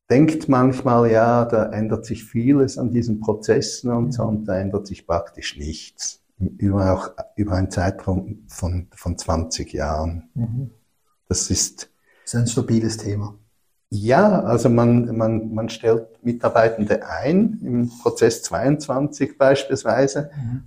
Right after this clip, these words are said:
Speaker 1: und, und man bekommt Bewerbungen und innerhalb von einem Arbeitstag bekommt der Bewerber eine Antwort und, und die kann auch lauten, "Wir schauen d-,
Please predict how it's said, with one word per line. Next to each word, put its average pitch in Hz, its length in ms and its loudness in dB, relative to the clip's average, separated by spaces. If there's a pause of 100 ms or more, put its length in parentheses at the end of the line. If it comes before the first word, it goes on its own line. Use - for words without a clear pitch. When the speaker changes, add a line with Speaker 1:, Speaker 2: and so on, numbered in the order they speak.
Speaker 1:
und, 113 600 4 (120)
und 107 400 0
man 107 300 2
bekommt 107 440 -2
Bewerbungen 135 1040 2
und 107 520 -4
innerhalb 107 560 2
von - 400 -6
einem 107 260 0
Arbeitstag 101 1120 -2
bekommt 104 400 -4
der 101 60 4
Bewerber 101 720 0
eine 98 240 -4
Antwort - 880 -2 (200)
und, 110 460 0
und - 520 -4
die 107 120 -2
kann 104 340 0
auch 98 180 -2
lauten, 107 720 -2 (360)
"Wir 107 240 4
schauen 101 460 2
d-, - 180 -2